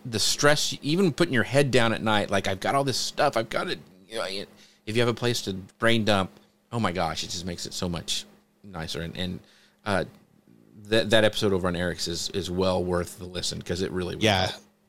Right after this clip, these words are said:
Speaker 2: I-, if you're, if you're any type of creator in any form or fashion, you can't afford not to. If
Speaker 1: Right.
Speaker 2: you're a creator in any way, you can't afford not to build a second brain because you have to be able to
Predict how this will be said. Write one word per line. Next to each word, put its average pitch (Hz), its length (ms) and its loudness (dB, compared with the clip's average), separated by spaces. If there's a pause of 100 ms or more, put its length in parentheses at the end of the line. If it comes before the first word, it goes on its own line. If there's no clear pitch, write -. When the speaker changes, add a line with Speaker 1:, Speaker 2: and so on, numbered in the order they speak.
Speaker 2:
I-, 135 160 4
if 123 180 2
you're, 160 340 4
if 139 200 2
you're 131 160 2 (160)
any 143 440 2 (220)
type 123 440 0
of 107 280 0 (500)
creator 107 840 0 (380)
in 101 260 -4
any 120 260 2
form 113 320 0
or 98 60 4
fashion, 98 560 -2 (300)
you 127 100 0
can't 139 280 2
afford 107 340 0
not 92 280 -2
to. 92 240 -2 (260)
If 101 60 -18
Speaker 1:
Right. 92 80 -8
Speaker 2:
you're 151 80 6
a 143 40 4
creator 135 460 4
in 104 100 2
any 127 220 4
way, 101 460 2
you 104 100 -4
can't 127 320 0
afford 104 440 0
not 95 320 -2
to 120 100 0
build 98 240 0
a - 20 -2
second 95 380 0
brain 90 340 -2 (280)
because 101 280 0
you 101 120 0
have - 500 -2
to 143 80 -2
be 113 200 2
able 95 180 -2
to 95 380 -2